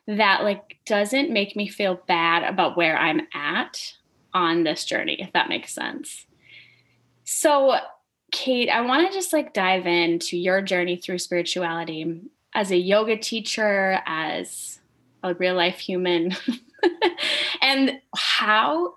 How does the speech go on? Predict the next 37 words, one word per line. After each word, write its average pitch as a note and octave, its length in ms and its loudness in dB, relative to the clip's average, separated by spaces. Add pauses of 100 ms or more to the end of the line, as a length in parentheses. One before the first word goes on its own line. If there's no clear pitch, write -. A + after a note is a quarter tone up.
(120)
ego G#3+ 540 0
has G#3 320 -2
played F3+ 340 -2
a F3+ 60 0
role D#3+ 300 -2
into E3+ 260 -8
this, - 220 -12
because G3 320 -4
it's F#3 160 -4
something F#3+ 380 -4
that, F3 180 -4
like, F3+ 260 -6 (1000)
it G#3+ 80 -14
feels C#4 480 2
to D4+ 100 4
me B3 140 4
like A3 200 2
such - 320 -2
a B3 80 2
big G#3+ 260 2
idea, F3 560 2
right? A#3 320 0
Spirituality C4+ 880 0
and A3 120 -2
the G#3+ 140 -6
ego, A3 300 -2
but, G3+ 120 -2
like, F#3 220 -2
actually A3+ 480 -4
we're G#3+ 160 -4
all E3 600 -2 (800)
in E3+ 160 0
it. - 220 -6
So G3+ 580 2 (240)
how - 220 -6
did E4 160 0
you, F4 120 4